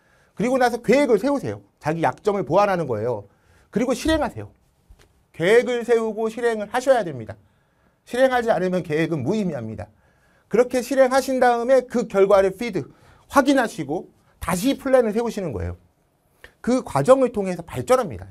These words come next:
인간은 누구나 발전합니다. 예. 그래서 결국 수능 때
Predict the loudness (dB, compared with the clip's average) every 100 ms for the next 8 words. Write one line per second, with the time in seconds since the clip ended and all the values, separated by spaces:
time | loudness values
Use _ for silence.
0 | -10 -2 -2 -2 -6 -4 -4 -4 -6 -10
1 | -12 -16 -20 _ _ _ _ -20 -18 -20
2 | _ _ _ _ _ 4 4 4 0 0
3 | -2 -4 _ _ _ -6 -2 -2 -4 -6
4 | -4 -8